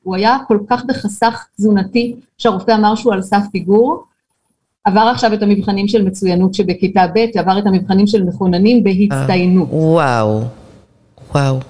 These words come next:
Speaker 1: כלומר, הוא יצא, הוא, הוא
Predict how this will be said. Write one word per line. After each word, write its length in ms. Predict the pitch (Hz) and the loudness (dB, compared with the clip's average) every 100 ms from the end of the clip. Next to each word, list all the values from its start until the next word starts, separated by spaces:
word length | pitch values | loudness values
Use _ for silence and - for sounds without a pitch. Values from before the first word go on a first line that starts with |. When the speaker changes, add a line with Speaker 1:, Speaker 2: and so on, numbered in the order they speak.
| - _ _ _ _ | -20 _ _ _ _
Speaker 1:
כלומר, 440 | 185 180 180 175 180 - | -4 0 2 2 -2 -4
הוא 140 | 190 | -2
יצא, 360 | 185 185 240 254 240 | -2 0 0 0 0
הוא, 160 | 214 | -2
הוא 300 | 202 185 175 | 0 -2 -4